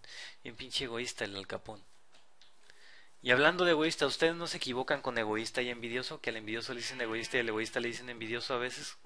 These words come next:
¿Eh? Yo sí. Me imagino que ustedes también. Así que no me mientan. No anden de mentirosos. Yo sé cómo son. Ok, vamos a nuestra casa. Tenemos un chingo de cosas. Tenemos muchísima madera.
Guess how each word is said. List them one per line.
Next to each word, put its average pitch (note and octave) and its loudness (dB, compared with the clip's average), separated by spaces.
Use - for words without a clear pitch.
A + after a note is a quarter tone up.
¿Eh? - -6
Yo F#2 -8
sí. F#2+ -2
Me B2 -8
imagino C3 0
que - -10
ustedes - -4
también. G2+ -10
Así A2 -12
que A2 -4
no G#2+ -8
me G#2 -6
mientan. A#2+ 6
No - -10
anden C3 -4
de C3 -4
mentirosos. G#2+ -6
Yo A2 -14
sé G2+ -10
cómo G2+ -14
son. G2 -8
Ok, - -16
vamos C3 -8
a D3 -2
nuestra G#2+ -2
casa. C3+ -2
Tenemos A#2+ -8
un B2 -14
chingo C3 -8
de A2+ -4
cosas. C#3 -6
Tenemos A#2 -12
muchísima A#2+ -6
madera. C3+ 0